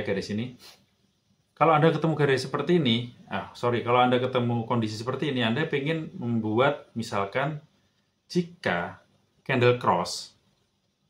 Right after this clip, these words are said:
terhadap moving average, Anda akan open buy. Berarti kan ini cross dari bawah ke atas ya. Nah, di sini Anda harus lihat kondisinya, yaitu gimana. Berarti kita harus lihat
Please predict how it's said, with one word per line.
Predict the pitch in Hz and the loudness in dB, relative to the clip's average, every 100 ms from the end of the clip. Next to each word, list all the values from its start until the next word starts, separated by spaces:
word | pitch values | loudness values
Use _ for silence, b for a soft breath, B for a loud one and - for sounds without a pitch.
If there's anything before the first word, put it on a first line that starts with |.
| _ | _
terhadap | 127 123 143 | 4 4 2
moving | 131 135 | -4 -6
average, | 127 147 - | -4 -4 -2
Anda | 123 117 | 0 0
akan | 117 120 117 | 0 0 -2
open | 117 104 | -4 -4
buy. | 101 85 82 _ _ _ _ _ _ _ - | -6 -6 -10 _ _ _ _ _ _ _ -8
Berarti | 107 156 | -6 0
kan | 190 175 | 2 4
ini | 170 180 | 2 0
cross | - 139 139 - | 0 0 0 -2
dari | 110 110 107 | -2 0 -2
bawah | 95 98 95 107 120 - - | -2 -2 0 0 -2 -6 -8
ke | 113 | -2
atas | 110 - 131 - | -2 2 0 0
ya. | 101 87 - _ _ b b b _ _ _ | -4 -4 -10 _ _ b b b _ _ _
Nah, | - 107 | -6 -2
di | 117 | 0
sini | 196 190 | 4 6
Anda | 165 151 147 | 6 6 4
harus | 123 117 | 2 0
lihat | 107 110 | 0 0
kondisinya, | 127 110 101 110 101 87 117 - _ _ 117 | 2 2 0 -2 -2 -2 -8 -14 _ _ -8
yaitu | 101 - 165 170 B B _ _ _ _ _ _ _ | -6 0 0 0 B B _ _ _ _ _ _ _
gimana. | _ 131 156 147 107 107 - _ _ _ _ _ _ _ _ _ _ _ _ _ _ _ _ | _ 2 4 4 2 -2 -12 _ _ _ _ _ _ _ _ _ _ _ _ _ _ _ _
Berarti | 117 170 | -4 0
kita | 175 185 175 | 0 4 4
harus | 139 | 4
lihat | 143 | 0